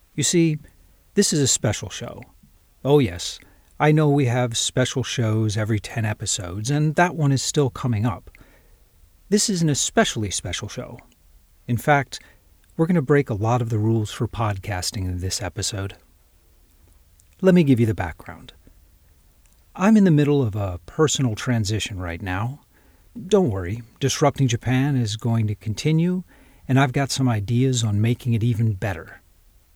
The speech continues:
This is about me personally and professionally,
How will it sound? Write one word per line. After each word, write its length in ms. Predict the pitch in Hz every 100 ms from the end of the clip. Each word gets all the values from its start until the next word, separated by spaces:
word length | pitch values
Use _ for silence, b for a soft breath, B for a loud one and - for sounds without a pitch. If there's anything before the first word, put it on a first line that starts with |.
| _ _ -
This 380 | 165 170 190
is 80 | 196
about 300 | 160 143 139
me 180 | 127 120
personally 720 | - 107 101 107 101 104 110
and 280 | 113 120 -
professionally, 840 | - - 190 165 113 98 101 -